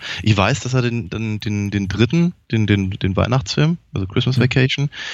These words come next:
Speaker 1: den hat er sogar selber auch gedreht und der ist brillant.
Speaker 2: Mhm.
Speaker 1: Aber ich, er passt natürlich irgendwie, ich meine, ist so von einundneunzig oder ist er von neunundachtzig? Egal, jedenfalls, äh, passt er auch nicht mehr so richtig in den, in den,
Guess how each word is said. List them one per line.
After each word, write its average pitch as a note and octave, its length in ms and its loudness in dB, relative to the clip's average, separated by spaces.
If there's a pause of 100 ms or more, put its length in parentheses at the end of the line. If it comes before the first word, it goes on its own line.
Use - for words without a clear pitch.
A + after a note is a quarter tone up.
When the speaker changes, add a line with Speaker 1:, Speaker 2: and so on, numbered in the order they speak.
(140)
Speaker 1:
den A#2 120 6
hat A#2 100 6
er A#2 80 4
sogar A2+ 200 4
selber G#2 300 4
auch - 140 -2
gedreht G2 420 2
und G#2+ 140 -4
der A2 120 4
ist - 140 -6
brillant. E2 460 2 (280)
Speaker 2:
Mhm. - 140 -12 (680)
Speaker 1:
Aber G2+ 300 2 (480)
ich, - 180 -4 (500)
er G#2+ 120 2
passt B2 260 0
natürlich A#2 280 -2
irgendwie, A2 340 -4
ich G#2 140 -2
meine, G#2 160 0
ist F2 180 -8
so G2 260 -2
von - 160 -4
einundneunzig G#2 580 2
oder G#2 120 4
ist G#2+ 60 0
er - 40 -4
von G#2 100 -2
neunundachtzig? F2+ 580 0 (340)
Egal, G2 320 2
jedenfalls, F#2+ 560 0
äh, F#2+ 380 4 (200)
passt G#2 280 0
er - 60 2
auch F2+ 140 0
nicht G#2 140 -2
mehr G2+ 100 0
so F#2+ 80 -2
richtig G#2 340 -4
in F#2+ 120 0
den, F2+ 240 2
in F2 80 4
den, F2 340 2